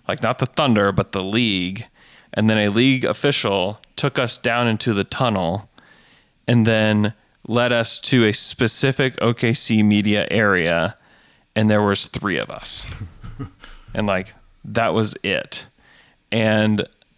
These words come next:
like, people stopped to try to talk to other people, like, in the tunnel. And the league official was like,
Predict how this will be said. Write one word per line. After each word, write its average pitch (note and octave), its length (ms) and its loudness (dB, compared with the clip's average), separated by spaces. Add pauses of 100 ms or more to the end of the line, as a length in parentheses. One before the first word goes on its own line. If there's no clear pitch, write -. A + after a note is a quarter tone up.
(600)
like, A2+ 280 -4 (720)
people C3 240 2
stopped A2 420 0
to A#2 80 -4
try A2+ 200 0
to G2+ 60 0
talk - 420 -2
to - 180 0
other A2+ 280 2
people, A#2+ 680 0
like, G#2+ 160 -4
in A2 120 0
the G#2+ 80 2
tunnel. A#2+ 520 0 (460)
And G#2+ 180 2
the G2+ 100 2
league G#2 240 2
official G2+ 400 -4
was G2 220 -4
like, - 260 -18